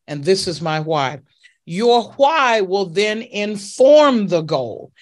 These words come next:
It will frame the goal. It will help you to create an action plan. And an action plan means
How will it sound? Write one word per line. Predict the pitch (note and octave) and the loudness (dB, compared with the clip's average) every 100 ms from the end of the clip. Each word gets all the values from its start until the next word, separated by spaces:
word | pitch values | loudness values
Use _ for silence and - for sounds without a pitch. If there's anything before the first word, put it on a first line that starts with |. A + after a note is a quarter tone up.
| _ _ _ | _ _ _
It | B3 C#4+ | -4 0
will | A#3+ G#3 | 2 0
frame | - - A3+ A3+ B3+ C#4+ C#4 A#3 - | -2 -10 -2 2 4 2 2 0 -4
the | D#3+ F3 | -4 -4
goal. | D#3 D#3+ C#3 A#2+ A2+ - - - - | 0 0 0 -4 -8 -16 -20 -16 -2
It | C4+ | 0
will | C4 A#3+ | 4 2
help | G3+ - C4 B3+ | 2 0 2 2
you | A#3+ B3+ | -6 -8
to | - B3 | -8 -10
create | - B3 A3 A3 | -8 -2 2 2
an | A3+ A#3 - | 2 -2 -8
action | E3+ A3 - - G3 F3 | -4 -4 -4 -6 -4 -4
plan. | E3 E3 C#3 G#2+ F#2+ _ _ _ _ _ _ _ - | -4 -4 -4 -10 -18 _ _ _ _ _ _ _ -2
And | A3+ | 0
an | C4 | 2
action | D#4+ G4 - D4+ - | 2 -2 -2 -4 -4
plan | C#4 C4 C4 C4 - | -2 0 0 -4 -6
means | G3+ A#3+ B3+ C4 C4 | -2 0 2 2 0